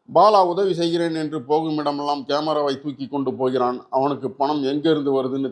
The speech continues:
தெரியல என்று அவர் மீது சாணியில் தோய்த்த கல்வீசியும் காயப்படுத்தி இருக்கிறார்கள். இன்றைய நிலையில் மொபைல் போன் சிக்னல் கிடைக்காத மலை கிராமங்களில் இருப்பவர்கள் கூட தங்கள் வாழ்நிலையை செல்ஃபியாக எடுத்து சமூக வலைதளங்களில் பகிர்ந்து பாராட்டு பெறுகிறார்கள்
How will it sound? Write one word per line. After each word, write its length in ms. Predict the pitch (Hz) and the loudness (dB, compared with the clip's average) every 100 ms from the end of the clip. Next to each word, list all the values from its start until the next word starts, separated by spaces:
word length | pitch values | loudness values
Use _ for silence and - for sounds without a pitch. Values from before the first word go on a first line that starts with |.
| 135 | -2
தெரியல 340 | 135 131 131 | 0 0 0
என்று 200 | 127 127 | 0 0
அவர் 180 | 123 123 | 0 0
மீது 240 | 127 131 117 | -2 -6 -2
சாணியில் 480 | 135 151 160 151 135 | 0 2 0 -2 -2
தோய்த்த 360 | 131 131 127 - | -2 -2 -6 -4
கல்வீசியும் 560 | 135 143 143 120 139 | -4 -2 -4 -4 -2
காயப்படுத்தி 540 | 120 131 135 131 117 120 | 2 2 0 -4 -6 -6
இருக்கிறார்கள். 520 | 113 - 107 101 95 - _ _ _ _ _ | -6 -6 -4 -4 -8 -14 _ _ _ _ _
இன்றைய 340 | 143 139 131 | -2 2 2
நிலையில் 460 | 131 139 143 139 - | 2 0 0 0 -4
மொபைல் 340 | 120 135 156 | -4 0 0
போன் 240 | 135 143 139 | 0 -2 -4
சிக்னல் 400 | 143 135 139 135 | -6 -4 -4 -4
கிடைக்காத 440 | 135 131 139 131 | -4 -2 0 0
மலை 340 | 120 120 147 135 | 0 0 -2 -2
கிராமங்களில் 600 | 139 139 139 139 135 131 | -4 -2 -4 -2 -2 0
இருப்பவர்கள் 560 | 127 139 127 127 123 | -2 -2 -4 -4 -6
கூட 220 | 123 131 | -4 -2
தங்கள் 340 | 123 131 127 123 | -2 -2 -4 0
வாழ்நிலையை 580 | 123 143 143 135 127 123 | 2 2 0 -2 -2 -4
செல்ஃபியாக 480 | 131 127 139 135 127 | -8 -2 0 0 0
எடுத்து 340 | 120 123 135 | -2 -6 -10
சமூக 400 | 127 127 147 127 | -8 -6 -2 2
வலைதளங்களில் 560 | 127 120 120 127 123 113 | 2 0 -4 -6 -8 -4
பகிர்ந்து 400 | 120 135 131 123 | -4 -4 -6 -2
பாராட்டு 360 | 123 131 131 | 2 2 0
பெறுகிறார்கள் 680 | 117 117 113 117 117 113 113 | -6 -8 -2 2 2 0 -6